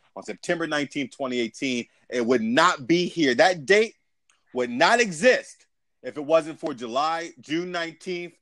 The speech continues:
June twenty-sixth, July thirty-first, August seventh, August tenth, August twenty-fourth. The, the, we would not be talking about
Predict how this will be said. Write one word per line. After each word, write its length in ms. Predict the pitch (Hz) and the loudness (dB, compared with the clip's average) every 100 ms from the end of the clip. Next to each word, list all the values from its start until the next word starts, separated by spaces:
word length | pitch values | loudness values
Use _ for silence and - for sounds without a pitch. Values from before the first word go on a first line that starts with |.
| _ _ _ - | _ _ _ -10
June 340 | 127 170 180 | 2 2 2
twenty-sixth, 840 | - 185 175 156 - 180 170 - - _ - | -2 -4 -4 -6 0 0 0 -10 -20 _ -8
July 400 | 117 131 156 170 | -2 4 4 4
thirty-first, 880 | - 185 175 - 180 180 175 - _ _ _ | 2 0 0 -2 0 0 0 -8 _ _ _
August 520 | 139 185 180 175 - | 4 4 2 -8 -6
seventh, 400 | 196 175 180 180 _ _ | -4 -4 -6 -14 _ _
August 540 | - 156 180 180 - - | -4 -2 -2 -6 -14 -8
tenth, 300 | 196 180 180 _ _ _ _ - | -6 -6 -10 _ _ _ _ 0
August 380 | 165 185 180 - | 0 0 -8 -12
twenty-fourth. 680 | 185 180 - 185 185 180 _ _ _ _ | -10 -10 -6 -2 -2 -2 _ _ _ _
The, 260 | 135 - | -20 -16
the, 240 | 165 226 320 | 0 0 2
we 160 | 165 262 | 4 6
would 160 | 269 | 6
not 220 | 226 240 233 | 6 4 2
be 100 | 214 | -2
talking 420 | 220 220 208 196 | 0 0 -2 -4
about 360 | 170 175 151 | 0 0 -2